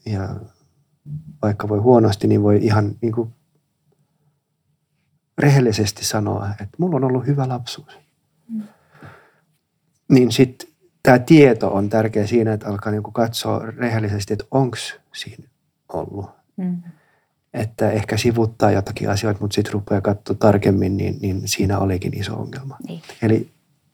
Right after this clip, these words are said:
Speaker 1: kognitiivisesti ymmärtää, mitä olisi kuullut saada tai mistä on jäänyt paitsi
Speaker 2: Mm.
Speaker 1: tai mitä on tehty väärin tai näin.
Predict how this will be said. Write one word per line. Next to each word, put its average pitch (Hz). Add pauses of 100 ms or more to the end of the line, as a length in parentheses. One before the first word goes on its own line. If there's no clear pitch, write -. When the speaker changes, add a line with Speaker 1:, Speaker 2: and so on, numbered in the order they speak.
(200)
Speaker 1:
kognitiivisesti 110
ymmärtää, 110
mitä 104
olisi 92
kuullut 110
saada 101
tai 98
mistä 101
on 98
jäänyt 90
paitsi 90
Speaker 2:
Mm. 202
Speaker 1:
tai 196 (120)
mitä 95
on 95
tehty -
väärin -
tai -
näin. -